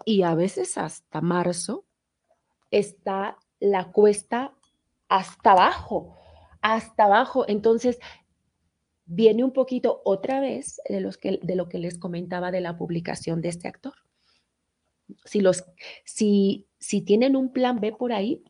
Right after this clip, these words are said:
qué padre. Si ya lo visualizaron así desde hace tiempo, y si no, ahorita, ahorita es muy buen tiempo para, para decir, ¿sabes qué?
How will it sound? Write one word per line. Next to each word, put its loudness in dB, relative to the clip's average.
qué 0
padre. 0
Si -6
ya 4
lo 8
visualizaron 0
así -2
desde 2
hace -2
tiempo, -2
y -12
si -10
no, -10
ahorita, -12
ahorita -4
es -4
muy 2
buen 2
tiempo -4
para, -4
para 0
decir, -2
¿sabes -2
qué? -2